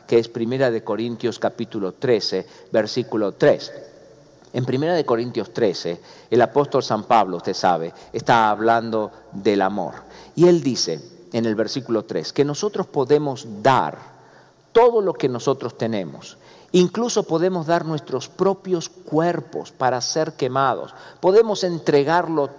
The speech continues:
todo. Podemos entregar hasta nuestra propia vida. Y si lo hacemos sin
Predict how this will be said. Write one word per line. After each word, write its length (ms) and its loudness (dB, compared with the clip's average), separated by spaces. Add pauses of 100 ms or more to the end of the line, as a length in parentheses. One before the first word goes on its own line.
todo. 340 4
Podemos 600 0
entregar 440 2
hasta 280 -2
nuestra 400 -2
propia 540 2
vida. 360 -2 (680)
Y 120 0
si 240 0
lo 160 0
hacemos 760 -2
sin 460 -2